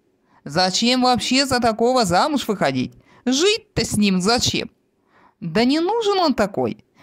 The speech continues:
Вот от того, бабы, вы одинокие. От того, что живёте с мужиками, которые вам не нужны. Есть – хорошо, а они тоже хорошо, и никому вы не нужны.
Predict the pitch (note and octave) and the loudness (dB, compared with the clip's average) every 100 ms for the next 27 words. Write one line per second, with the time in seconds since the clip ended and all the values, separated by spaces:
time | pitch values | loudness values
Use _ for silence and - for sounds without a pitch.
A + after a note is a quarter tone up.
0 | - G#3 A#3+ D4+ D#4 D#4 C#4+ C#4+ - C#4+ | -4 -2 0 2 2 2 0 0 -2 -2
1 | C#4 A3+ C4 D4 B3 F3+ A3+ B3+ A#3+ A#3 | 0 2 2 2 2 2 2 4 2 0
2 | G3 B3 D4 A#3+ G3 G3+ G3 G3+ G#3+ G#3+ | 2 2 4 2 2 2 2 2 0 0
3 | F3 D3+ - _ _ - - B3+ - D4 | -2 -2 -4 _ _ -8 -4 -2 -2 0
4 | C4+ B3 D4 - C#4+ C4 B3+ A#3 D4 - | 0 2 0 0 -2 0 2 2 2 0
5 | - C4+ C4 A3+ G#3 G#3 C4 B3 B3+ A#3 | -2 0 0 0 0 2 2 2 0 0
6 | B3+ A3+ A#3 A#3 B3 A#3+ G#3+ E3+ F#3 F#3+ | 0 2 2 2 2 2 2 0 2 0
7 | G3+ - D4 F#4 A#4+ A#4+ - - - B3+ | -2 -6 -4 2 2 2 -4 -6 0 2
8 | C4 C#4 - G4+ G4 G4 - - F4+ A4+ | 2 0 0 2 2 2 -2 -4 0 0
9 | A#4 B4+ B4 - - B3 A#3+ C4 B3 C#4+ | 2 2 2 -2 -2 0 2 0 0 2
10 | G4 A#4+ - - G#4+ G#4 F#4+ - - F4 | 2 2 0 2 2 2 0 -8 -4 0
11 | F4 F4+ E4+ F4+ F4+ F4 F4 E4+ A3+ F3 | 0 0 0 0 0 0 0 0 0 0
12 | D3+ | 0